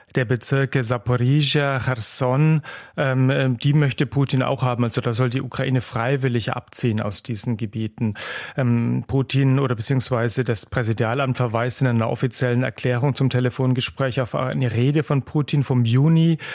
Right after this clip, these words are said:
Und da gibt's noch weitere Forderungen, die Putin an einen Frieden stellt. Ähm, blockfreier Status der Ukraine und auch Demilitarisierung der Ukraine. Also die Ukraine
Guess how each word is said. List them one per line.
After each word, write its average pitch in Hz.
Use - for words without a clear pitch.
Und 151
da -
gibt's 139
noch 131
weitere 127
Forderungen, 117
die 110
Putin 120
an 117
einen 117
Frieden 123
stellt. 131
Ähm, 120
blockfreier 120
Status 127
der 135
Ukraine 139
und 123
auch 117
Demilitarisierung 135
der 110
Ukraine. 110
Also 113
die 117
Ukraine 120